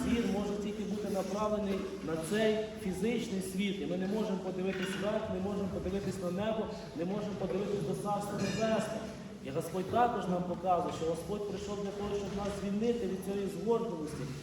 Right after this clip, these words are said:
для того, щоб ми нарешті розпрямилися і подивились вверх, подивились догори, подивились, що щось є, крім цього фізичного світу, що є духовний світ, є Бог, є Царство Небесне. І той світ, він більш реальний по відношенню до цього фізичного, як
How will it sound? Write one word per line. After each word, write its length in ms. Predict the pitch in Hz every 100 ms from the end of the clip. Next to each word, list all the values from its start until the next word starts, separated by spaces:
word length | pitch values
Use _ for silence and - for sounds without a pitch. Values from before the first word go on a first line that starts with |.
| - 147
для 60 |
того, 220 | 160 202
щоб 200 | 202 190
ми 60 | 208
нарешті 440 | 208 202 208 -
розпрямилися 800 | 190 196 196 202 214 233 226 -
і 60 | 190
подивились 560 | 190 190 202 208 -
вверх, 340 | 175 226 196 -
подивились 480 | 165 180 202 202 196
догори, 540 | 190 202 214 226 175 - - -
подивились, 580 | - 180 196 214 214 202
що 100 | 190
щось 440 | - 214 226 220 208 180
є, 160 | 233
крім 280 | 220 208 202 196
цього 160 | 202 202
фізичного 460 | 202 180 208 202 190 196
світу, 300 | 208 208 - - - -
що 120 | -
є 80 | 175
духовний 580 | 180 180 190 220 214 202
світ, 340 | 208 170 139
є 80 | 120 135
Бог, 280 | 180 226 226
є 60 | 175
Царство 320 | 180 185 - 185
Небесне. 640 | 180 185 220 220 - - - - - -
І 120 | 185
той 420 | 180 185 185 226
світ, 300 | 220 - 208 156
він 80 | 190
більш 340 | 180 185 240 - 196
реальний 560 | 202 220 233 208 151 110 - - -
по 80 | 151
відношенню 460 | 170 202 202 196
до 180 | 175 175
цього 160 | 185 185
фізичного, 480 | 190 185 214 196 190
як 100 | 175